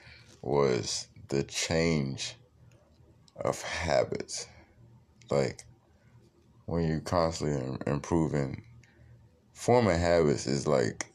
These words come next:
I feel like it's just something you're gonna end up crossing paths with. Like, just the concept of forming habits simply because habits make everything so much easier. You know what I'm saying? Like,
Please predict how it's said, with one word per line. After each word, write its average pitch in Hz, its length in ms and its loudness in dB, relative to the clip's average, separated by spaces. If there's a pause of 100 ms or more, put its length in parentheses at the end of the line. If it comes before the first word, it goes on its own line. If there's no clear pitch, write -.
(1120)
I 85 100 2
feel 92 180 4
like 82 180 6
it's 82 280 0
just 87 260 2
something 85 360 2
you're 80 140 4
gonna 80 240 4
end 76 220 2
up - 240 2
crossing 73 560 0
paths 67 440 2
with. 50 180 -2
Like, 65 260 2
just 76 180 -2
the 78 80 -2
concept 71 500 0
of 60 120 -10
forming 73 320 0
habits 69 340 2
simply 73 300 -4
because 71 400 0
habits 78 440 2
make 71 360 -2 (480)
everything 76 600 0
so - 220 -2
much 78 300 0
easier. 80 560 -2
You 78 80 -4
know 82 80 2
what 82 60 2
I'm 76 60 0
saying? 76 260 0
Like, 71 320 0